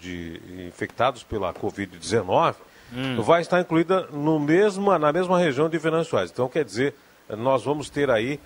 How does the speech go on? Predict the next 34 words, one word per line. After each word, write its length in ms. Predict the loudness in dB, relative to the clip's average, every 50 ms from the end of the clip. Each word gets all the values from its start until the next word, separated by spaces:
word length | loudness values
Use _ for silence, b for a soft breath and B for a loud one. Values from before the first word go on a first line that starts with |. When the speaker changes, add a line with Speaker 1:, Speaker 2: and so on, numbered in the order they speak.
| b b b
Speaker 1:
a 160 | 0 0 2
influência 600 | 2 0 -2 -2 -2 0 2 2 0 0 -2 -4
do 160 | -2 -4 -4
número 280 | -2 0 0 0 2 0
elevado 440 | 2 2 2 2 2 2 0 0 -2
de 80 | -4
casos 280 | -2 0 0 0 0 -2
de 140 | -4 -6 -4
Venâncio 420 | -2 -2 -2 -2 -4 -4 0 0
Aires 300 | 0 0 0 -2 -8 -14 b b b b b b -18
na 220 | -8 -4 -2 -2
decisão 880 | -2 -2 -4 -6 -4 -4 -4 -4 0 0 2 2 2 0 -2 -4 -6 -6 -6 -4
do 540 | -2 -2 0 0 0 -2 -2 -2 -2 -4 -2
governador 520 | -2 -2 -2 0 -2 -2 -2 -2 -2 -2 -2
Eduardo 340 | -2 -2 -2 -2 0 -2
Leite 340 | -2 -4 -4 -4 -4 -8 -12 b b b b b
aqui 240 | -6 -6 -6 -8 -10
pra 220 | -6 -2 -2 -2
nossa 320 | 0 -2 -2 -2 -4 -4 -4
região. 540 | -4 -4 -4 -4 -6 -8 -6 -8 -10 -10 -6
Vai 160 | -4 -4 -4
contar 580 | -4 -4 -6 -6 -4 -2 -2 -2 -2 -2 -4 b b b b b _ -8
o 180 | -6 -6 -4
número 380 | -4 -4 -4 -4 -4 -4 -6 -8
de, 540 | -10 -10 -8 -8 -6 -6 -6 -8 -8 -8 -10
eh, 380 | -10 -10 -10 -8 -6 -6 -4 -6
habitantes, 720 | -6 -6 -8 -10 -4 -2 0 0 0 -2 -4 -6 -10 -10 -8
número 240 | -8 -8 -8 -10 -8
de 140 | -8 -8
leitos 460 | -4 -2 -2 -4 -4 -6 -8 -10 -10 -6
de 100 | -8 -8
U 60 | -6
T 120 | -4 -6
I, 260 | -6 -4 -6 -8 -8